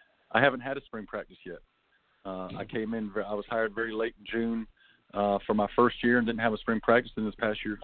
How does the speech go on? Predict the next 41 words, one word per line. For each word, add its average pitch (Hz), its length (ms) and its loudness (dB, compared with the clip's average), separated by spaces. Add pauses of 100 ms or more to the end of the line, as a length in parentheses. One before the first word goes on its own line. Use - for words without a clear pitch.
spring 113 200 2
practice 110 240 4
was 95 120 -6
taken 107 260 4
away. 110 280 4
But, 92 180 -2 (560)
you 104 100 -2
know, 95 160 4
it, 98 80 -2 (120)
uh, 92 260 -6 (120)
our 107 180 8
spring 110 260 -2
practice 110 300 2
are 104 60 -8
gonna 107 140 -4
be, 101 120 -4
revolve 104 480 0
around 107 320 -4
fundamentals 113 580 0
and, 92 180 -8 (340)
and 98 160 -2
go, 104 220 4
you 98 140 -2
know, 98 80 0
you 95 140 0
can't 107 260 0
escape 117 300 2
'em 117 120 2
in 110 80 0
a 110 40 0
game. 113 280 0
You 107 60 -6
can't 107 220 -4
escape 110 240 -2
'em 107 100 -2
in 104 60 -8
practice. 110 360 2
So 110 80 2
revolve 104 380 2
around 107 240 -2
fundamentals, 110 460 2